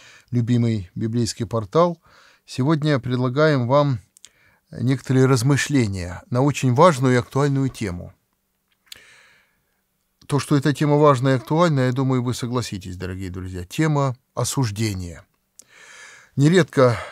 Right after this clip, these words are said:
люди говорят, и вы слышали это, а может быть, даже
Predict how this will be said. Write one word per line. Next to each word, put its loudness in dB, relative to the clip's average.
люди -4
говорят, 0
и -10
вы -4
слышали -4
это, -4
а -6
может -2
быть, -4
даже -4